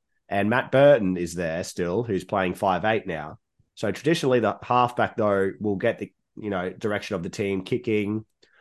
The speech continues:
I think Toby Sexton will kick goals, maybe, over Matt Burton.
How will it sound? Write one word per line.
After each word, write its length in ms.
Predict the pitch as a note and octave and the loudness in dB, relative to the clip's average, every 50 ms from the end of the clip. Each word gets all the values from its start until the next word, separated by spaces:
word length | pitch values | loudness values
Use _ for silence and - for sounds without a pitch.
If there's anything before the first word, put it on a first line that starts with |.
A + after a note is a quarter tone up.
| _ _ _ _ _ - | _ _ _ _ _ -6
I 100 | G2+ G#2 | -2 0
think 180 | - B2+ A2+ - | 0 0 0 2
Toby 260 | - A#2+ A#2+ A2 G#2+ | 2 2 2 2 0
Sexton 800 | - - A#2+ G#2+ - - - B2 G#2+ G#2 G#2 G#2+ G#2+ G#2 A2 A2 _ _ _ _ _ _ _ _ _ _ _ _ _ _ _ _ _ _ _ _ _ _ _ _ | -2 -2 -4 -4 -4 -4 -2 0 0 2 0 0 0 -2 -4 -6 _ _ _ _ _ _ _ _ _ _ _ _ _ _ _ _ _ _ _ _ _ _ _ _
will 360 | - F#2+ G#2 A2 A2 G#2+ G#2 | -8 -2 0 2 2 2 0
kick 260 | G2 - - D3 C#3 - - - | -2 -2 -2 -2 -2 -4 -12 -8
goals, 880 | - G#2+ G#2+ A2 C#3 F3 A3+ C4 E4 F#4+ G#4 G#4+ F4+ - - - - - - _ _ _ | -2 0 4 6 6 6 6 6 6 4 4 2 0 -4 -4 -4 -6 -8 -12 _ _ _
maybe, 560 | B2 A2 G#2+ B2 D#3+ F#3+ G3 F4+ G#4 F#4 - _ _ _ _ _ _ _ _ _ _ _ _ _ _ _ _ _ _ _ _ _ - | 0 4 4 6 6 6 6 4 4 2 -2 _ _ _ _ _ _ _ _ _ _ _ _ _ _ _ _ _ _ _ _ _ 0
over 560 | G#2+ A#2+ C3+ C#3 C#3 C#3 C#3+ C#3 C#3 C#3 C#3 | 4 4 6 6 6 6 8 8 8 8 8
Matt 220 | B2+ C#3+ D3 C3 | 6 4 4 4
Burton. 360 | A#2 B2+ C#3+ F#3+ C4 F4 E4+ | 6 6 6 6 4 2 -4